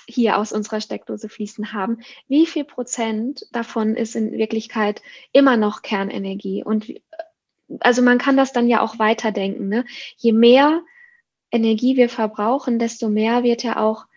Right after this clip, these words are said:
produziert. Also wir können ja auch durch einen re-, reduzierten Energieverbrauch zeigen, "Hey, wir brauchen gar nicht so viel, hört bitte auf, Kernkraftwerke zu bauen oder Kohlekraftwerke noch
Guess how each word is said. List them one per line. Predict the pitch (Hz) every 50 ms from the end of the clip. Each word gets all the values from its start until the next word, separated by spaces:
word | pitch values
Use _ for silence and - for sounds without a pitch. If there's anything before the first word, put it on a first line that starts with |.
| _ _ _ _
produziert. | - - 240 226 226 220 220 - - - 330 330 240 190 175 - - -
Also | 220 208 220 220 226
wir | 220 220
können | - 254 254 254 254
ja | 254 233 -
auch | - 220 220 -
durch | - - 208 208 208 214 - - _ _ - - - _
einen | - 220 214 208 214
re-, | 208 220 208 214 - _ -
reduzierten | 220 226 226 214 - - 233 226 233 - 233 220 220 226 226 - - - - _
Energieverbrauch | 226 220 220 220 214 226 226 - - 226 214 226 220 202 196 - -
zeigen, | - - - - 226 233 240 240 226 202 202 - _ _ _ _ _
"Hey, | - 240 226 233
wir | 226 220
brauchen | 226 220 214 220 240 - - 262 240 - - - 220 214
gar | 220 208 208
nicht | 214 214 -
so | - 220
viel, | - - 226 226 220 -
hört | 247 233 240 240
bitte | 240 233 - 233 - -
auf, | 208 202 220 233 - -
Kernkraftwerke | - 269 277 294 - 302 277 - _ 202 196 - - 202 202 208
zu | - - 208
bauen | 190 180 180 190 208 226 -
oder | - 226 220 214 208
Kohlekraftwerke | 214 - - 285 330 311 - - 208 208 - - - 202 208 - 233
noch | 214 196 202 - -